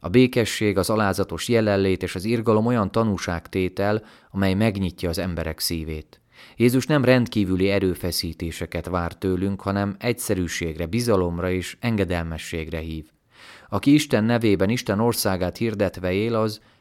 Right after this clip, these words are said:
maga is békét visz, és gyógyító jelenlétté válik. Cirill és Metód nem csak hirdették az igét, hanem írást alkottak. Lefordították az evangéliumot a szláv népek nyelvére, azaz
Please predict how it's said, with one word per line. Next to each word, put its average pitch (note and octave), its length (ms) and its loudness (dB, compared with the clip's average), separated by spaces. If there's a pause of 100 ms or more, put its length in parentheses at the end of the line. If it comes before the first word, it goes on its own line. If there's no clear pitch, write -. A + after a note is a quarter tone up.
(120)
maga A#2+ 240 2
is F#2+ 140 2
békét G2+ 520 0
visz, - 360 -2 (540)
és F#2 500 -4
gyógyító F2+ 580 0
jelenlétté E2+ 760 -2
válik. D#2 560 -4 (520)
Cirill D3 340 4
és G2 180 2
Metód B2 460 2
nem B2+ 120 0
csak A#2 180 -2
hirdették F#2+ 600 0
az F2+ 120 -2
igét, A2+ 400 2
hanem A2+ 360 -2
írást F2+ 600 -4
alkottak. E2 680 -6 (260)
Lefordították G2 880 0
az - 120 0
evangéliumot F#2 920 0
a F#2+ 40 -2
szláv F#2 420 -2
népek E2+ 400 -6
nyelvére, F#2 600 0 (360)
azaz G#2 360 0